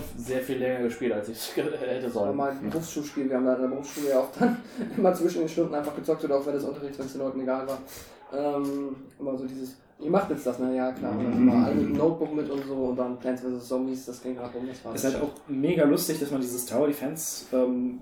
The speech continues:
Speaker 3: Genre nimmt und dann einfach wirklich la-,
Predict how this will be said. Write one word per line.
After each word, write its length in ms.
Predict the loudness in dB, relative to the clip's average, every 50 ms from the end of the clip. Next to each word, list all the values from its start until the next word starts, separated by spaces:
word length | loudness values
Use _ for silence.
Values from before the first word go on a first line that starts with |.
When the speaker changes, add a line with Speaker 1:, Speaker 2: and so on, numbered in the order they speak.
| -14 -16 -16 -12 -10 -6 -6
Speaker 3:
Genre 340 | -2 2 4 6 6 6 6 6
nimmt 320 | 6 4 4 2 0 -2
und 80 | 2 4
dann 140 | 4 4
einfach 300 | 4 2 2 2 2 4
wirklich 320 | 4 4 4 4 2 0 0
la-, 340 | 2 4 6 6 4 4